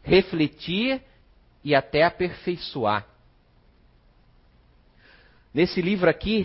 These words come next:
que está numa edição maravilhosa, nova, do Caminheiros do Bem,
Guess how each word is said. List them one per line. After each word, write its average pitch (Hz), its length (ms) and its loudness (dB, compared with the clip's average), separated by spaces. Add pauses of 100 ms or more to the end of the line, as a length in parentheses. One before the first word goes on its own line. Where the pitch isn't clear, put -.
(140)
que - 100 -14
está 139 220 -4
numa 139 180 -2
edição 139 380 -6
maravilhosa, 143 880 4
nova, 123 560 4 (320)
do - 60 -14
Caminheiros 127 500 -2
do 110 80 -12
Bem, 131 340 0